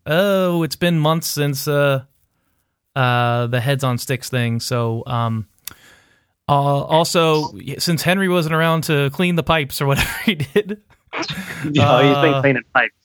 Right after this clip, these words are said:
Speaker 1: <laughs> he was trying to drain pipes. Um, but anyway, um, so I guess somehow the kingdom has fallen, and King Ezekiel's sadly talking about, he's making, like, a, a diary, or he's like,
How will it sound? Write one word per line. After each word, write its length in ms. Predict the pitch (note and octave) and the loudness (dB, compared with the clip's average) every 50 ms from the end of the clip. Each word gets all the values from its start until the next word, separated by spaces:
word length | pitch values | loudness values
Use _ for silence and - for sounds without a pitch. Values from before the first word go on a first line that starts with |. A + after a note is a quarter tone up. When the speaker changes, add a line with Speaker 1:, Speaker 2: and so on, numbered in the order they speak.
| _ - | _ -16
Speaker 1:
<laughs> 840 | - - - - - - - - - - - C6+ C6+ C6 A#5 - - | -16 -14 -14 -16 -18 -14 -10 -8 -6 -4 -4 -4 -6 -6 -6 -2 0
he 120 | B3+ C4+ | 0 0
was 140 | G#3+ A3+ F#3+ | 0 -2 -6
trying 300 | - F3+ F#3 F3+ F3 E3 | -2 -2 0 0 0 -2
to 60 | D#3 | -4
drain 340 | C#3 D3 C#3+ C#3+ C#3 C3 B2 | -4 -2 -2 -2 -2 -4 -4
pipes. 380 | - B2+ A#2+ A#2 A2+ - - _ _ _ _ _ _ _ _ _ _ _ - | -4 -4 -6 -6 -6 -10 -20 _ _ _ _ _ _ _ _ _ _ _ -2
Um, 420 | C#3 C3 B2+ B2+ B2 A#2+ A2+ G#2 - _ _ _ - - - - _ _ _ _ _ _ _ _ _ _ _ _ _ _ _ _ | 0 2 2 2 0 0 -2 -4 -8 _ _ _ -20 -20 -20 -20 _ _ _ _ _ _ _ _ _ _ _ _ _ _ _ _
but 100 | - F3+ G#3 | 0 0 2
anyway, 500 | G#3 F3 D3 B2 A#2 A2 A#2 A2 - _ - | 2 0 0 -2 -2 -4 -6 -8 -10 _ -8
um, 720 | - C3+ C3 C3 C3 C3 C3 C3 B2+ B2+ B2 A#2+ A#2+ B2 - _ _ _ _ _ _ _ _ _ _ _ _ - | -4 -2 0 0 2 0 0 0 0 0 -2 -2 -4 -6 -10 _ _ _ _ _ _ _ _ _ _ _ _ -8
so 180 | - - - F3+ | -6 -6 -4 -4
I 120 | F3+ F#3+ | -4 -4
guess 280 | E3+ D#3+ G3 G3+ G#3+ G3+ | -4 -2 -2 -2 -2 -2
somehow 760 | - - - - - - - F3 F#3+ G3 G3+ G3 G3 G3 F#3+ | -4 -6 -8 -10 -6 -2 0 2 2 2 2 2 2 2 0
the 80 | F3+ | -2
kingdom 360 | F3 - G3+ G3 G3 G3 F#3+ F#3 | -2 -2 0 0 2 2 2 2
has 220 | F3 E3 C#3+ - | 2 0 -2 -4
fallen, 680 | - - D#3+ D#3+ E3+ F3+ F3+ F#3 F#3 F#3 F#3 F3+ E3+ - _ - | -2 0 2 2 4 2 2 2 0 0 0 -2 -2 -6 _ -6
and 160 | D3 D3 C#3+ | -4 -4 -2
King 220 | C3+ E3+ E3+ E3 D#3+ | 0 0 0 0 0
Ezekiel's 420 | C#3 D#3+ E3 D3+ E3 D#3+ D3+ C#3 | 0 -2 -2 -2 0 -2 -2 -2
sadly 440 | - - D#3 D3+ D#3 D3+ D3 D#3 C#3+ | -2 -2 -2 0 0 0 -2 -2 -2
talking 380 | C#3 D3+ D3 C#3+ - D#3 C#3+ | 0 0 -2 -2 -2 -2 -2
about, 300 | C#3 C#3 D3 C#3+ C#3+ C#3 | -2 0 0 0 0 0
he's 160 | C#3 C#3 B2+ B2+ | 0 -2 -2 -2
making, 240 | C#3+ C#3 C3+ C#3+ C3+ | -2 -2 -2 0 0
like, 220 | C3+ C3+ C3 B2+ C3 | 0 0 -2 0 -2
a, 240 | B2+ B2 B2 B2 - | -2 -2 -2 -2 -4
a 80 | C3+ C3 | -4 -4
diary, 560 | A#2+ B2+ B2+ B2 B2+ B2+ B2 B2+ C3 B2+ B2 | -2 0 0 0 2 0 0 0 0 0 0
or 100 | B2 A#2+ | -2 -2
he's 180 | A#2+ A#2+ A#2 A#2 | -2 -2 -2 -2
like, 280 | B2+ A#2+ A#2+ A#2 - | -2 -2 -2 -4 -6